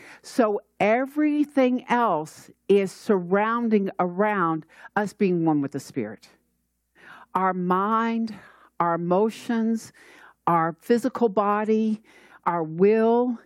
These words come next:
is to be aligned with that oneness of God and living out of his presence.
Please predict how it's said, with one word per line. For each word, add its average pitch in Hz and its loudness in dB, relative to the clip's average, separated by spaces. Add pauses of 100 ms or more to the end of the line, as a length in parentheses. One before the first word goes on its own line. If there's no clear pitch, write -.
(420)
is 226 6 (680)
to 226 2
be 214 4
aligned 190 0
with 185 2
that 175 -2
oneness 180 0
of 165 -4
God 180 -4 (1900)
and 196 4
living 220 2 (100)
out 170 0
of 165 -6
his 156 -2
presence. - -6